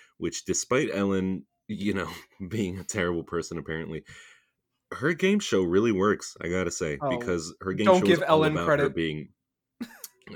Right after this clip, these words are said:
Speaker 1: I got, she gets to be her true self. She's very mean on this show, and she just messes with the contestants and, like,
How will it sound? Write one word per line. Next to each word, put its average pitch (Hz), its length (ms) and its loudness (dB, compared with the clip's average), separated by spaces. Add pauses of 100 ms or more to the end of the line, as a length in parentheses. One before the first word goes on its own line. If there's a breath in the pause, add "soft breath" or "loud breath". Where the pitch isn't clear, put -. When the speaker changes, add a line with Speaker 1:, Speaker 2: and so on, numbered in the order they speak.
Speaker 1:
I 92 100 -4
got, 90 240 -4 (560 soft breath)
she - 240 -6
gets 120 220 -4
to - 80 -6
be 113 160 0
her 98 140 0
true - 240 -4
self. 92 300 -4
She's 78 220 -14
very 101 240 2
mean 90 340 -2
on 71 120 -6
this 69 140 -6
show, - 400 -8
and 73 100 -12
she - 160 -12
just 73 360 -8 (480)
messes 87 460 -6
with 82 140 -4
the - 80 -12
contestants 78 880 -8
and, 73 220 -10
like, 69 280 -6